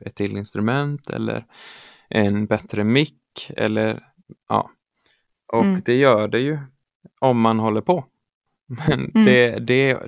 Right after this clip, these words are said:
Speaker 1: de grejerna har också en tendens till att ta upp allt fokus så att man slutar hålla på.
Speaker 2: Mm.
Speaker 1: Eh, så om man känner sig omotiverad eller o-, alltså det l-, eh, en ny sak i de flesta fall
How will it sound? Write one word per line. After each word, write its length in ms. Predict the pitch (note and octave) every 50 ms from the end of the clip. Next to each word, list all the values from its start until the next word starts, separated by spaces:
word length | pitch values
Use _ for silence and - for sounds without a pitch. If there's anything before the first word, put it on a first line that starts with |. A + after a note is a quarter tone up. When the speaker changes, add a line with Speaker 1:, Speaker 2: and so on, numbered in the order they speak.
| A2+ A#2 - B2+ B2 -
Speaker 1:
de 300 | A#2+ B2 B2+ C3 C3+ C3+
grejerna 300 | D3 C#3 B2 A2+ A2 A2
har 100 | A2 A2
också 240 | A2 - - - G#2
en 100 | G2+ G2
tendens 680 | _ - G#2+ G#2 G#2 G#2 B2 A#2+ A#2+ A#2 A2+ - -
till 200 | - A2+ G#2+ G#2
att 120 | G#2 G2 _ _ _ _ _ _ _ _ _ _ _ _ _ _
ta 100 | - G#2
upp 160 | G2+ - - -
allt 220 | G2+ G2 G2 -
fokus 500 | - - G#2 G2+ _ - A#2 A#2 - -
så 140 | - - G#2+
att 80 | G2+ G#2
man 120 | G#2 G#2
slutar 300 | - G2+ G2 G2 - G2
hålla 220 | G#2 G#2 G#2 G#2 G#2+
på. 280 | - D3+ A#2 G2+ - _ _ _ _ _ _ _ _ - - - - _ _ _ _ _ _ _ _ -
Speaker 2:
Mm. 180 | A3+ G#3 G3 F#3+
Speaker 1:
Eh, 300 | G#2+ G#2+ G#2+ G#2+ G#2+ A2
så 200 | A2 - - A2
om 100 | A2 A2
man 140 | A2 A2 A2
känner 220 | A#2 A2+ A2 A2
sig 120 | G#2+ A#2 A2
omotiverad 760 | A2+ A2+ A2+ G#2+ G#2+ - A2 G#2+ A2 A2 G#2+ G#2+ A2 A2 A2
eller 400 | A2 G#2+ A2 A2 G#2+ A2 A2 -
o-, 260 | - - A2 - - - - - _ _ -
alltså 200 | A2+ G#2 - A2+
det 140 | A2+ A#2 A#2+
l-, 260 | A#2 A#2+ B2 B2+ - _ _ _ _ _ _ _ -
eh, 180 | A2+ - - - A#2+ B2+
en 220 | B2+ B2+ C3 C3
ny 380 | C3 C3 C3+ C3+ C#3 C3+ C3 C3
sak 800 | - - - - C3+ C3+ B2+ A2+ - _ _ _ - - - _ _ _ _ _ _ _ _ _ _ _ _ _ _ _ _ _ _ _ _ _ _ _ _ _ -
i 140 | - A2 A2
de 120 | A2 G#2+
flesta 400 | - B2+ C3+ B2+ - - - B2
fall 400 | - A#2 G#2 G#2 G2+ G#2 -